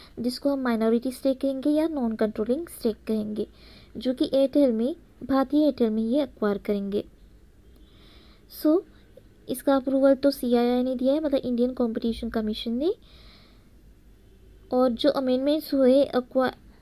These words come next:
acquire करने के लिए, amendment मतलब changes, तो ये किए हैं Google International एलएलसी ने। और रही alphabet और Google की बात,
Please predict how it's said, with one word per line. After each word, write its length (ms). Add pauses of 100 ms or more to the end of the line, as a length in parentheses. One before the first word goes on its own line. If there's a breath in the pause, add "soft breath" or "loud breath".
(120)
acquire 340
करने 320
के 160
लिए, 180
amendment 480
मतलब 220
changes, 600 (520 loud breath)
तो 100
ये 200
किए 300
हैं 240
Google 360
International 600
एलएलसी 460
ने। 140 (840 soft breath)
और 160
रही 460
alphabet 640
और 80
Google 340
की 140
बात, 240